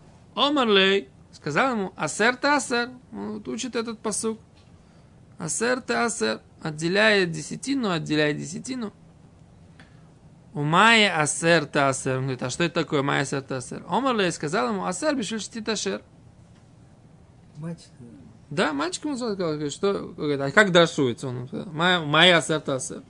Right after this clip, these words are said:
Speaker 1: Омар лей асер бишвиль штит ашер. Он говорит, «Отделяй десятину для того, чтобы разбогатеть». Омар лей задает ему Раби Йоханан вопрос. «Мона лехо?»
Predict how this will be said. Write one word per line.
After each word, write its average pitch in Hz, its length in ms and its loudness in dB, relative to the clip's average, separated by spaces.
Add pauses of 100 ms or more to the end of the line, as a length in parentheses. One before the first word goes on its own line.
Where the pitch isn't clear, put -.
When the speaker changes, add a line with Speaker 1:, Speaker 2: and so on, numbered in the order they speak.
(460)
Speaker 1:
Омар 370 280 -2
лей 262 140 2
асер 311 220 -2
бишвиль 330 240 -4
штит - 220 -12
ашер. 269 280 -2
Он 240 60 -4
говорит, 214 180 0
«Отделяй 220 300 2
десятину 175 380 -6
для 185 280 -2
того, 226 280 2
чтобы 196 420 0 (520)
разбогатеть». 190 760 0
Омар 190 260 0
лей 156 220 6
задает 151 340 2
ему 165 120 -2
Раби 147 180 0
Йоханан 147 320 -4
вопрос. 151 500 -4 (480)
«Мона 208 280 4
лехо?» 147 400 2